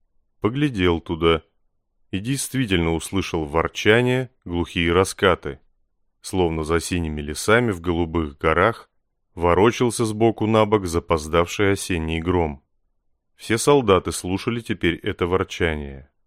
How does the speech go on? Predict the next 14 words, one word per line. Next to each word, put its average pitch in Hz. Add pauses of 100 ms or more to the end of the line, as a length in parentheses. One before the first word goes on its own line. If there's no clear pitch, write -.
(720)
Пыльные, 120 (340)
давеча 107
ленивые 104
лица 101
их 123
стали 123
суровыми 85
и 98
внимательными. 80 (680)
Кто -
нес 92
ружье 90
вниз 87
штыком, 110